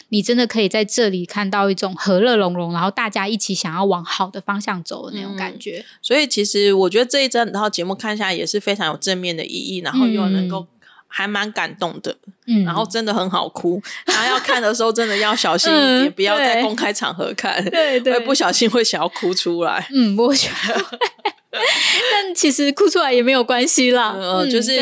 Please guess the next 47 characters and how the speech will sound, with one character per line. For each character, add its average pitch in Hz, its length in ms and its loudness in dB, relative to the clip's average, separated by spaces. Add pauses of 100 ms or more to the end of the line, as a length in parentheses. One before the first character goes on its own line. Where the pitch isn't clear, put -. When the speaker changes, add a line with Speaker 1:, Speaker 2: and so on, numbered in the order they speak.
(140)
Speaker 2:
宣 233 140 2
泄 226 240 0
一 180 40 2
下 196 200 -2
也 147 60 -2
是 185 120 -4
不 196 100 -2 (120)
错 175 320 -4
的。 - 180 -8
Speaker 1:
对。 233 80 -18
对， - 20 -16
对， - 0 -
嗯。 208 260 -16
Speaker 2:
好 214 140 -2
啊， 285 240 4
我 311 60 2
们 226 160 0
今 269 140 0
天 302 180 2
手 233 160 2
我 233 140 4
缺-， 247 200 2 (100)
呃， 190 100 -2
不 175 80 -2
是， 185 180 -2 (180)
讲 180 220 0
手 214 140 2
我 208 100 4
缺-， 226 80 4 (140)
Speaker 1:
手 226 80 2
Speaker 2:
缺 185 200 0
给-， 170 160 -2 (260)
我 196 100 0
们 233 180 0
今 277 220 0
天 285 200 4
呢， 226 420 2
Dance 226 360 0 (120)
歌 226 200 0
手 190 160 2
流 165 180 2
浪 185 220 0
团 175 240 -2
呢， 170 140 -4
跟 190 180 -2
大 180 160 -2
家 165 280 -2